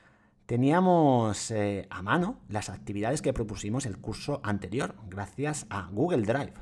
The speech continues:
pues disponemos de una unidad compartida con diferentes, eh, carpetas de información y recopilación. Una de ellas era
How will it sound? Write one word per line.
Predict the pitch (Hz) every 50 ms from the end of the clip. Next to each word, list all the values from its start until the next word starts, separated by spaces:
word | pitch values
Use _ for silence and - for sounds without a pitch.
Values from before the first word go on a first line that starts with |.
| - - - - - - -
pues | - 127 139 139 -
disponemos | 117 143 139 - 180 185 180 175 165 165 170 170 131
de | 107 107 101 - -
una | 117 120 123 92 80 -
unidad | - 92 90 90 87 85 82 80
compartida | - 95 98 101 101 143 147 - 160 165 156 175 180
con | - 165 175 180
diferentes, | 175 180 - - 147 151 156 165 156 - 175 175 165 151 131 123 110 107 98 - -
eh, | 104 98
carpetas | 98 110 120 139 - 143 131 - 123 151 170 -
de | 127 127
información | 131 127 - 147 180 165 139 - - 104 110 139 143 - -
y | 131 160 - - - -
recopilación. | - 101 98 - - 90 - 98 90 87 - - - 104 90 80 - _ - - - - - - - - - -
Una | - 110 107 101 98
de | 92 98 110
ellas | 139 165 190 196 196 202 208 - - - - - _
era | - - 95 92 107 135 185 226 -